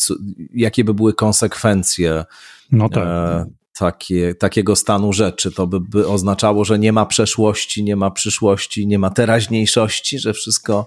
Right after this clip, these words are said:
Speaker 2: Tak, no jakoś
Speaker 1: no właśnie,
Speaker 2: tak, tak.
Speaker 1: istnieje
Speaker 2: Że
Speaker 1: jakoś równocześnie i równolegle.
Speaker 2: No być może tak. I, i tylko nasz, nie wiem, czy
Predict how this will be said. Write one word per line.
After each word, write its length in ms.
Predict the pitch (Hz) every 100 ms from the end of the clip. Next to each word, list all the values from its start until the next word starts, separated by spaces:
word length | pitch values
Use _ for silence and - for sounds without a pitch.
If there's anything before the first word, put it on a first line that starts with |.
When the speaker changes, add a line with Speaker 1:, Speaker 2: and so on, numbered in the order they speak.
| -
Speaker 2:
Tak, 280 | 107 90 85
no 120 | 101
jakoś 280 | 110 104 98
Speaker 1:
no 60 | 95
właśnie, 300 | 95 92 101
Speaker 2:
tak, 80 |
tak. 100 | 90
Speaker 1:
istnieje 240 | 82 107 107
Speaker 2:
Że 100 | 104
Speaker 1:
jakoś 640 | 101 95 104 101 - - - -
równocześnie 800 | 104 104 110 110 123 110 - 107
i 60 | 104
równolegle. 800 | 101 110 101 95 90 98 127 135
Speaker 2:
No 200 | 117 110
być 200 | 110 -
może 260 | 139 127 143
tak. 360 | 160 120 - 110
I, 180 | 131
i 60 | 123
tylko 320 | - 123 135
nasz, 520 | 120 117 - - - _ -
nie 120 | 113
wiem, 260 | 90 87 87 _ _ _ _
czy 120 | -